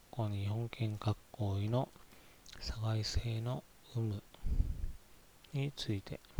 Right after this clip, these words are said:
原告はあったと、被告はない。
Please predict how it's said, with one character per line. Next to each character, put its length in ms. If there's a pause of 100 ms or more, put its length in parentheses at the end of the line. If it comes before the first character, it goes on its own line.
(1300)
原 140
告 440
は 200 (180)
あ 120
っ 60 (240)
た 120
と、 160 (200)
被 80
告 380
は 120
な 220
い。 160